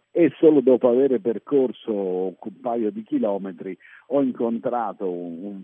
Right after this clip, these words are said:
simpatico francese in macchina che mi ha visto un po' spaesato, si è fermato, mi ha chiesto dove volevo andare, saputo che io ero un pellegrino lungo il cammino, lei dice: "No, no, lei ha perso il cammino, lei ha perso il cammino, deve andare tutta dall'altra parte,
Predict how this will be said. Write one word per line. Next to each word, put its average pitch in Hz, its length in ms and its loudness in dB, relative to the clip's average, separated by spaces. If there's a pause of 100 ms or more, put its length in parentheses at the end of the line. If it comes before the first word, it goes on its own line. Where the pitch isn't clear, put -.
(100)
simpatico 98 640 -6
francese 98 680 -6
in 113 100 -2
macchina 110 560 -6
che - 160 -14
mi 101 160 -4
ha 101 120 -4
visto 110 340 -6
un 90 120 -6
po' 104 280 0
spaesato, 110 800 -2
si - 80 -2
è 98 80 0
fermato, 117 680 -2
mi 95 140 -6
ha 95 100 -8
chiesto 104 400 -6
dove 98 220 -4
volevo 104 460 0
andare, 104 540 -2 (200)
saputo 120 600 -2
che 101 120 -8
io 104 440 0
ero 98 260 -2
un 82 460 -6
pellegrino 95 760 -6
lungo 107 320 -2
il 104 80 -6
cammino, 123 480 -2
lei 95 240 -8
dice: 92 280 -14
"No, 139 120 0
no, 139 220 4
lei 117 240 0
ha 104 60 0
perso 113 360 -8
il 104 80 -6
cammino, 117 500 0
lei 110 160 -4
ha 104 100 -2
perso 110 300 -6
il 120 100 -6
cammino, 110 460 -2
deve 107 220 -2
andare 101 360 -2
tutta 98 300 -6
dall'altra 101 520 -4
parte, - 480 -10